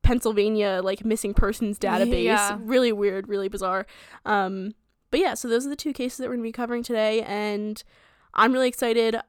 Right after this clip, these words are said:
Speaker 1: I didn't think that I was gonna find as much information as I did, um, especially on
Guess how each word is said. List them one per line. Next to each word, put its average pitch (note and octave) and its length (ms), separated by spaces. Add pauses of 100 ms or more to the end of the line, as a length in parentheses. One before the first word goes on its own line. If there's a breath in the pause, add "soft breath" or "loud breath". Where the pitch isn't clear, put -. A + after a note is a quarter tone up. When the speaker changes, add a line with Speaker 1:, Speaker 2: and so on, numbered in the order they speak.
(160)
Speaker 1:
I G#3+ 320
didn't D4 340
think C#4 200
that C4+ 80
I A#3 40
was A#3 120
gonna A3 160
find A3 420
as G#3+ 180
much A3+ 200
information G#3+ 520
as G#3 160
I G3+ 120
did, G3+ 400 (420)
um, A3 260
especially A3 460
on G#3 400